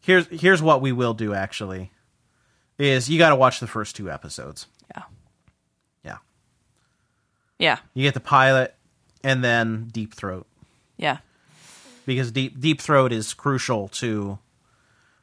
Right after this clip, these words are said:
Speaker 1: uh, the remaining, uh,
Speaker 2: Right.
Speaker 1: mythos of the, of the show.
Speaker 2: Right.
Speaker 1: So watch those. Watch Pilot and Deep Throat. And there's so many things to talk about with this show.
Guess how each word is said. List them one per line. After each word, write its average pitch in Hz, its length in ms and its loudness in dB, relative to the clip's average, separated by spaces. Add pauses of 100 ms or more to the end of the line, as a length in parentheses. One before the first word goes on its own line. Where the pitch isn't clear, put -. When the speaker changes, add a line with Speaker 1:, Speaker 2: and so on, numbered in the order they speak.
(100)
Speaker 1:
uh, 107 220 -2
the 110 120 -6
remaining, 104 560 -6 (1120)
uh, 92 460 -10 (1040)
Speaker 2:
Right. 175 280 -6 (120)
Speaker 1:
mythos 131 480 -2
of 104 140 -6
the, 95 160 -10 (180)
of 104 160 -10
the 101 60 -12
show. 87 340 -6 (540)
Speaker 2:
Right. 151 200 -6 (200)
Speaker 1:
So 156 160 0
watch 147 240 4
those. 120 180 0
Watch 120 260 0
Pilot 135 440 2
and 117 200 -6
Deep 113 200 -8
Throat. 107 360 -6 (640)
And 117 380 0
there's 113 220 -2
so 156 280 2
many 151 220 2
things 131 320 -6
to 117 80 -20
talk 120 260 0
about 120 360 0 (580)
with 123 160 -6
this 127 160 -4
show. 113 540 0